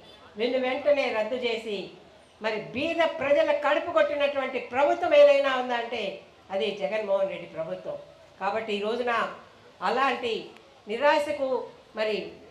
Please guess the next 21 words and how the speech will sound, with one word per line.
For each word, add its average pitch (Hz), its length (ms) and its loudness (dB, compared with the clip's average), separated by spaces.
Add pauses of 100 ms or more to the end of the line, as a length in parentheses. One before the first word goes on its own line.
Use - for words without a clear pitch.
(100)
అలాంటి 233 380 0
కష్టాలు 294 400 0
పడుతున్నటువంటి 247 720 -2 (180)
పేదవారికంతా 254 920 4
కూడా 214 180 -2 (480)
అన్నా 262 240 2 (120)
క్యాంటీన్లు 220 540 -4
వెను 208 220 -4
వెంటనే 226 320 -6 (100)
తెరిచి 214 320 -8
వంద 220 160 0 (140)
రోజుల 247 240 0 (100)
లోపల 240 240 -2 (640)
నూట 285 160 10 (140)
డెబ్బై 285 240 4 (100)
ఐదు 262 200 0
అన్నా 330 200 2 (100)
క్యాంటీన్లు 269 440 -2
రాష్ట్ర 285 300 -4
వ్యాప్తంగా 254 600 -2 (140)
తీసుకొచ్చి 240 500 -8